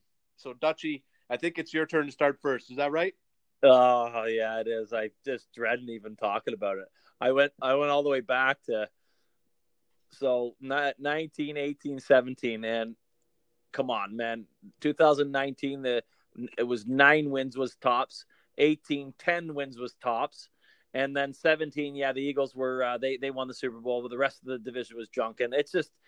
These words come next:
Speaker 2: and they get the most coverage. They, you know, it just, too much, anyways, too much propaganda, too much Jerry Jones, too much this, too much that.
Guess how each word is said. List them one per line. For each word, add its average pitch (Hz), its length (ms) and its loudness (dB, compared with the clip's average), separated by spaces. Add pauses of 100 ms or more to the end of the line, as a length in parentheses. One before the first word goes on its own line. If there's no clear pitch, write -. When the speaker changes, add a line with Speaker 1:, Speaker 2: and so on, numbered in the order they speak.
(200)
Speaker 2:
and 156 100 0
they 156 100 6
get 151 160 2
the 147 80 -4
most 170 280 0
coverage. 135 460 0
They, 120 120 -8
you 131 220 -10
know, 127 160 -4
it 127 160 -4
just, - 240 -12 (800)
too 180 140 4
much, 175 280 2 (800)
anyways, 117 460 -10 (100)
too 170 100 2
much 165 220 -2
propaganda, 143 640 0
too 156 220 -6
much 147 260 -4
Jerry 143 300 0
Jones, 135 340 -10
too - 160 -6
much 147 260 -6
this, 135 260 -6
too 143 120 -8
much 131 240 -6
that. 123 300 0